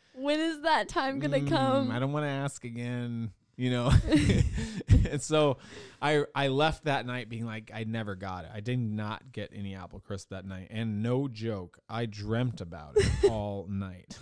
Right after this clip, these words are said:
Speaker 2: <laughs> I dreamt about that apple crisp. And then, <laughs> uh, some, I think I texted you the next day that I dreamt about it. And this is, if everybody knows, like, the iconic Curb Your Enthusiasm music.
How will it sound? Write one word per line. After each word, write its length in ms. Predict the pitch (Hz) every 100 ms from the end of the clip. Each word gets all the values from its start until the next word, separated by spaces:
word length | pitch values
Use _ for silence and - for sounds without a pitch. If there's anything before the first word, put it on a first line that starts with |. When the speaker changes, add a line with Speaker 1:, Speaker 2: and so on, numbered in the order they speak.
| - - 113 -
Speaker 2:
<laughs> 500 | 160 180 - _ _
I 100 | 120
dreamt 220 | 117 127 120
about 220 | 117 110
that 120 | 110
apple 200 | 107 101
crisp. 340 | - 113 92 -
And 160 | 117
then, 300 | 117 113 107 - -
<laughs> 420 | 117 - _ -
uh, 80 | 120 107
some, 340 | - 131 156 - 120
I 100 | 120
think 160 | 156 196
I 80 |
texted 260 | 139 156 147
you 80 | 131
the 100 | 120
next 140 | 113
day 120 | 135
that 140 | 123 110
I 80 | 101
dreamt 300 | 104 110 143
about 280 | 139 156 185
it. 100 | 117
And 120 | 127
this 140 | 143
is, 200 | 143 120 - - _ -
if 60 |
everybody 320 | 127 151 147
knows, 200 | 131 120
like, 140 | 107 101
the 140 | 123
iconic 580 | 110 110 - 135 135 110
Curb 220 | - 120
Your 80 | 113
Enthusiasm 680 | 107 113 107 101 98 101 101
music. 480 | 107 95 82 -